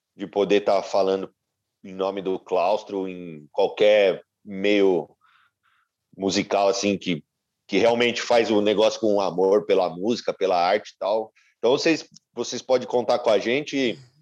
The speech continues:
e pode ter certeza, assim, a, a gente tá sempre pensando em ir pra Europa.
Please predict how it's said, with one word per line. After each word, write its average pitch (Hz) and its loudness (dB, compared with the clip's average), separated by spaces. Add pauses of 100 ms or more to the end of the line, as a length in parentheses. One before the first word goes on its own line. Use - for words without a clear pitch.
(140)
e 117 -12
pode 147 0
ter 196 4
certeza, 156 4
assim, 151 -6
a, 123 2
a 113 2
gente 135 -10
tá 151 -2
sempre 160 -6
pensando 143 -4
em 123 -4
ir 127 -6
pra 123 -2
Europa. 117 2